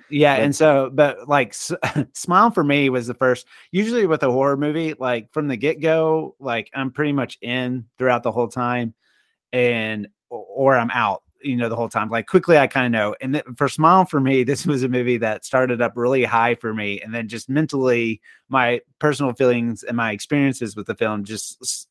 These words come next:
Speaker 1: s-, started to diminish a little. I don't know if, you know, horror movies are typically a little shorter. I don't know if the almost two-hour runtime was part of that, uh, issue. But for me, and I'm glad you addressed what y-,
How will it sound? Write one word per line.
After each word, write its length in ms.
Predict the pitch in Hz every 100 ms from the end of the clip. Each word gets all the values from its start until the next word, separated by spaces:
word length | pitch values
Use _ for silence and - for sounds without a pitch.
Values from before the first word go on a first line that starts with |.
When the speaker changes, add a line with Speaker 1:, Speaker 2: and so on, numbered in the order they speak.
| 131
Speaker 1:
s-, 240 | 131 123 123
started 500 | - - 165 165 123
to 60 |
diminish 400 | 117 123 113 107
a 40 | 117
little. 140 | 113 - - -
I 80 | 160
don't 140 | 165
know 220 | 156 147
if, 200 | 135 120 -
you 140 | 147
know, 120 | 123
horror 160 | 120 165
movies 360 | 156 147 139 123
are 160 | 117 - _ -
typically 920 | 240 233 208 - 175 170 151 135 -
a 20 | 143
little 220 | 147 127
shorter. 380 | - 143 131 131
I 80 | 127
don't 140 | 123
know 120 | 120
if 120 | 113
the 260 | - 110 104
almost 260 | 123 110 -
two-hour 340 | 123 113 104
runtime 640 | 107 135 127 139 131 131 123 - _ _
was 200 | 123 101
part 240 | - 135 127
of 80 |
that, 300 | 120 113 107 - 123
uh, 160 | 120 -
issue. 460 | 127 120 117 110 104 _ - -
But 160 | 139
for 100 | 151
me, 260 | 156 196 170
and 100 | 139
I'm 100 | 139
glad 220 | 147 143
you 360 | 131 127 120 110
addressed 380 | 120 117 123 -
what 160 | 123 - - _ _ _ _ _
y-, 200 | 117 123